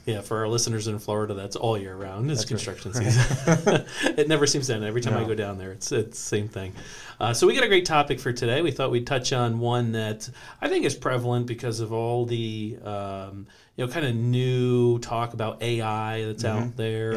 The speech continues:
Speaker 2: Yep.
Speaker 1: uh, whether it's,
Speaker 2: Big hot topic.
Speaker 1: you know, for automatic driving cars, for, you know, the Roomba, right?
Speaker 2: Yep.
Speaker 1: The, the old vacuum that goes around the house and bumps into everything, like,
Speaker 2: Mm-hmm.
Speaker 1: at least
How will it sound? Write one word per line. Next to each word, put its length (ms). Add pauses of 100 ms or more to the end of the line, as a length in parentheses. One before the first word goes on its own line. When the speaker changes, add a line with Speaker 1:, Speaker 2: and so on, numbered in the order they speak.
(180)
Speaker 2:
Yep. 80
Speaker 1:
uh, 240
whether 300
it's, 200
Speaker 2:
Big 100
hot 160
topic. 400
Speaker 1:
you 60
know, 120
for 400
automatic 460
driving 300
cars, 800
for, 640
you 80
know, 260
the 120
Roomba, 600
right? 240
Speaker 2:
Yep. 200
Speaker 1:
The, 60
the 160
old 180
vacuum 460
that 100
goes 200
around 180
the 80
house 240
and 100
bumps 280
into 140
everything, 380
like, 160
Speaker 2:
Mm-hmm. 140
Speaker 1:
at 60
least 240